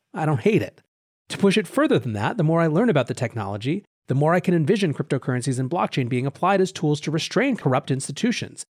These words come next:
and loosen the grip of an incumbent elite that constantly lies, fails, and abuses its power, and it never seems to face real accountability for its actions. Consider the role of Bitcoin, the first and most famous cryptocurrency, which today is somewhere near the level of global public adoption that the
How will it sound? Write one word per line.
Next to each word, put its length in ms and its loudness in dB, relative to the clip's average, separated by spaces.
and 160 -4
loosen 300 2
the 80 0
grip 320 2
of 80 -4
an 80 -4
incumbent 400 -2
elite 320 0
that 140 -10
constantly 540 0
lies, 440 -4
fails, 480 -2
and 80 -2
abuses 400 -6
its 100 -6
power, 480 -2
and 140 0
it 120 0
never 300 2
seems 300 -2
to 80 -2
face 320 -2
real 260 0
accountability 640 -4
for 160 -8
its 140 -6
actions. 600 -6
Consider 340 2
the 100 2
role 200 4
of 100 -2
Bitcoin, 460 -4
the 60 -8
first 280 2
and 80 0
most 200 2
famous 260 0
cryptocurrency, 840 -2
which 200 -2
today 300 4
is 100 4
somewhere 320 2
near 160 2
the 80 2
level 280 0
of 140 -4
global 260 -2
public 320 -6
adoption 440 0
that 100 -6
the 120 -4